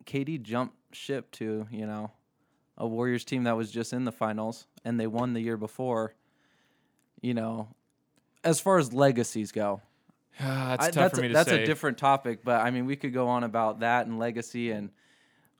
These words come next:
Speaker 1: because K D getting a championship a-, after, I don't know. It's just an interesting topic.
Speaker 2: We need to discuss that in a future podcast because I think there's something to say with the fact of how quickly he fit in,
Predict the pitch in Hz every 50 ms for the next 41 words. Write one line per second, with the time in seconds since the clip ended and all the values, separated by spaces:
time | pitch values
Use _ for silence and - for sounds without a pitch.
0 | _ _ _ _ _ - _ _ _ - 127 131 120 - 135 127 123 107 - -
1 | - _ _ _ _ _ _ _ _ _ _ _ _ _ _ _ _ _ _ -
2 | - 139 139 143 131 135 139 139 135 127 110 104 - 127 131 127 135 127 123 120
3 | 104 - - - 139 131 127 - 135 127 117 - - 131 123 117 - - 117 -
4 | - 117 113 117 - - 120 113 110 110 110 - - - 131 135 131 131 135 131
5 | 123 110 - _ _ _ - 135 131 - 156 143 - 143 143 139 135 139 135 123
6 | - 135 120 113 - 120 120 120 120 123 139 156 170 180 175 160 139 123 131 131
7 | - - - 135 127 - - 131 123 117 113 110 - - 123 113 - 117 - -
8 | 117 117 113 110 - 113 113 110 - - 123 113 - 131 123 110 123 120 117 -
9 | - 151 151 151 151 139 - _ 139 131 123 - - - 135 131 127 123 120 -
10 | - 131 123 120 113 - - - - 123 120 - 120 - - - - 123 123 123
11 | - - - - 127 - - 123 123 - 127 123 - - - 120 113 107 117 120
12 | 127 131 143 147